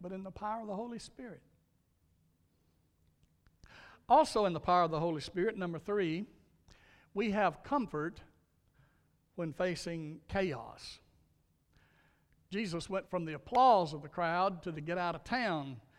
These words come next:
message from, from the crowd. And there just seemed to be a peace about him that he could turn and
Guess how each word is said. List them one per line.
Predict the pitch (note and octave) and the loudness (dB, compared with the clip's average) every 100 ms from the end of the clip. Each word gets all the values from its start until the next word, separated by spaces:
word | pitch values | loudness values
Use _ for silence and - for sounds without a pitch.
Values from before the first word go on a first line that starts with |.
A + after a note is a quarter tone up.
| - | -20
message | D#3+ D#3 D3 - C#3 - - | -6 -2 -2 -4 -12 -16 -8
from, | E3 C#3+ C3 | -8 -8 -6
from | D#3+ | -8
the | C#3+ | -8
crowd. | C3 D3+ D3 E3+ F3 - - - - | -8 -4 0 0 -2 -8 -20 -20 -6
And | F#3+ F#3+ E3 D#3+ _ _ - - | -2 -2 -4 -10 _ _ -20 -6
there | A3+ | -4
just | A3 C#4+ | -2 -4
seemed | - F4 | -4 -4
to | |
be | C4 C#4+ | -2 -4
a | |
peace | - - C4+ A3+ - | -8 -6 -4 -4 -6
about | E3 E3+ D#3+ | -6 -4 -4
him | G3+ F#3+ | -6 -6
that | E3+ | -6
he | D3 A3+ | -4 -6
could | - F3+ | -8 -16
turn | - C#4 D4 C#4 | -10 -6 -4 -4
and | E3 | -6